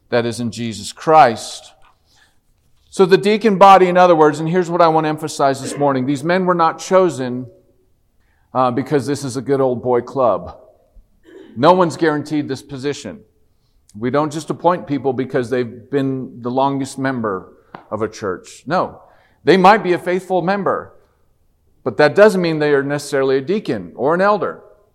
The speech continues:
These men, uh, as far as we can tell and have examined, they've confessed sin.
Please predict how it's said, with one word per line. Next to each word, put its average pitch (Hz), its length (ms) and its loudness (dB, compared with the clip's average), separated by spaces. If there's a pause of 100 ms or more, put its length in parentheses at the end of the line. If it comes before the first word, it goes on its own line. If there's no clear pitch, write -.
(220)
These 117 180 -8
men, 139 560 -4 (960)
uh, 104 500 -4
as 107 120 -12
far 139 220 2
as 123 100 -4
we 143 160 -6
can 151 160 -6
tell 156 340 4
and 143 120 -2
have 123 120 -6
examined, 131 640 -6
they've 123 180 -4
confessed 156 600 -2
sin. 185 360 -2